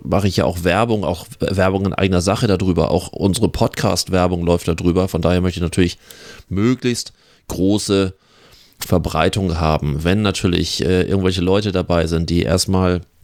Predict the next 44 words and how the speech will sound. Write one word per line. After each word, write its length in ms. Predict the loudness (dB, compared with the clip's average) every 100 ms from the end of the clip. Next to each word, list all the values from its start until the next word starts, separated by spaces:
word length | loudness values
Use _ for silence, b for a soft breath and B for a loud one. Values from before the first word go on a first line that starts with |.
| -2
äh, 180 | 0 2
leugnen, 440 | 2 0 0 0
dass 120 | 0
es 80 | 0 -2
das 60 |
Ganze 280 | 0 2 2
überhaupt 420 | 2 2 0 -2
gibt 300 | 0 0 0
oder 480 | 0 2 2 2 0
dass 300 | 0 -2 0
dann 200 | 0 0
irgendwie 640 | 0 0 2 2 2 0 -2 B B B
sie 220 | -2 0
sich 240 | 2 2 2
komplett 440 | 0 2 2 0
eingeschränkt 760 | 0 0 2 0 0 -2 -2 -2
fühlen 280 | 0 0 0
in 160 | -2
allem, 340 | 0 2 2 2
was 220 | 0 0
irgendwie 400 | 0 0 2 2
ihnen 180 | 2 2
hoch 180 | 2 2
und 120 | 0
heilig 320 | 2 0 0
war 320 | 0 2 0 -2
und 140 | -2
die 140 | -2 -2
vorher 340 | 0 2 2
auch 120 | 2
nicht 220 | 0 -2
ihren 200 | 0 0
Arsch, 400 | 2 2 2 0
äh, 100 | 2
von 160 | 0 2
zu 100 | 2
Hause 200 | 2 2
weggekriegt 480 | 0 -2 0 0 2
haben 240 | 2 2
und, 300 | 0 -2 -2
also 180 | 0 0
dann 220 | 2 0 0
auch 220 | 0 0
irgendwie 580 | -4 0 0 2 2 0